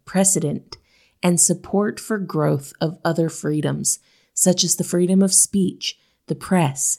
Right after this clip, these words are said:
and assembly. For many of the founding fathers and for many Americans today,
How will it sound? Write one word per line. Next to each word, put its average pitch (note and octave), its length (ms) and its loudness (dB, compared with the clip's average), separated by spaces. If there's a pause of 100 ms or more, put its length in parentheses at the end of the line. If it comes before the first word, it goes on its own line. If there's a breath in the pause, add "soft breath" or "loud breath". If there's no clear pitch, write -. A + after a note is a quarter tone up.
(120)
and E3+ 120 0
assembly. E3+ 640 0 (500)
For F#3 160 4
many G#3+ 300 6
of G3 100 0
the F3+ 80 0
founding E3 420 -2
fathers D3+ 480 -6
and E3+ 220 -4
for F3 200 -2
many F#3+ 320 2
Americans D#3 580 -2
today, D#3+ 420 -2